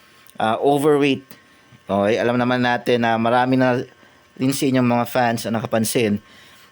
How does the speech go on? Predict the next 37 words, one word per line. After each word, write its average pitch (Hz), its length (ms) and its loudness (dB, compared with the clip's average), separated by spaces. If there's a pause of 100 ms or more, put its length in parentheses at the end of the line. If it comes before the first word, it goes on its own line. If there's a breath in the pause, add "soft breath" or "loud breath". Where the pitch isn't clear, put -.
(100)
na 123 720 0 (560)
tumataas 143 680 0
nga 127 200 0
or 120 80 0
tumataba 123 680 0 (340 loud breath)
itong 120 240 0
si 123 160 -2
Luka 117 240 0
Doncic. 104 640 -2
Ayon 110 400 0
nga 113 160 2
kay 107 240 -2
Nico 113 240 -2
Harrison, 110 480 -2
eh, 98 160 -2
ginawan 117 320 0
niya 117 240 2
ng 113 160 0
diet 110 480 0
plan 113 240 0 (480 loud breath)
ng 120 160 -2
kanilang, 117 400 0
ah, 113 240 2
nutritionist 123 720 0
ng 110 160 2
Dallas 110 400 0
Mavericks 110 400 -2
itong 110 180 -4
si 117 140 -6
Luka 101 320 -2
Doncic 123 480 -2
para 110 240 0
nga 110 160 0
bumaba 107 400 0
ang 110 80 -2
kanyang 101 240 -4
timbang. 110 480 -2